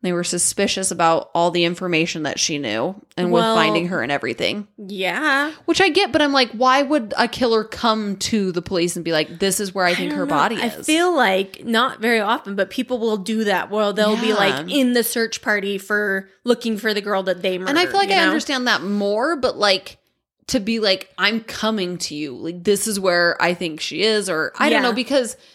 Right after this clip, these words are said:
Speaker 2: 'Cause the, wouldn't they lead,
Speaker 1: unless
Speaker 2: she would,
Speaker 1: you
Speaker 2: like, lead them away.
Speaker 1: Right?
Speaker 2: Yeah.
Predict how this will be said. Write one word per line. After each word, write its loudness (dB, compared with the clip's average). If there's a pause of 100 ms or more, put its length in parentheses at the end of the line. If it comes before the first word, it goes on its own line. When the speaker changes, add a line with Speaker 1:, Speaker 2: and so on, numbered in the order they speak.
(100)
Speaker 2:
'Cause -6
the, 0
wouldn't 0
they 2
lead, 0
Speaker 1:
unless 4
Speaker 2:
she 0
would, 2
Speaker 1:
you 4
Speaker 2:
like, 0
lead -2
them 0
away. -4
Speaker 1:
Right? 0
Speaker 2:
Yeah. -8